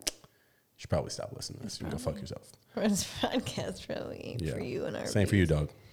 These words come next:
Speaker 2: <laughs>
Speaker 1: I'm sure you're a great parent, but this ain't for you.
Speaker 2: <laughs>
Speaker 1: You're not a good parent. Anyways,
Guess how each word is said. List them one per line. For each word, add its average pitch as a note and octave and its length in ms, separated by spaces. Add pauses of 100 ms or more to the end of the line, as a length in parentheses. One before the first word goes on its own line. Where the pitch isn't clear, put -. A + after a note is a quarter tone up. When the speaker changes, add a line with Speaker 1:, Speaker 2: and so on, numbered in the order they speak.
(440)
Speaker 2:
<laughs> - 440
Speaker 1:
I'm A3 560
sure C#3 140
you're E3 100
a - 20
great F#2+ 240
parent, F#2 320 (460)
but - 100
this - 140
ain't D2 120
for - 100
you. C2+ 120 (140)
Speaker 2:
<laughs> - 160
Speaker 1:
You're A3 160
not - 80 (120)
a - 1300
good - 140
parent. - 180 (560)
Anyways, A#2 380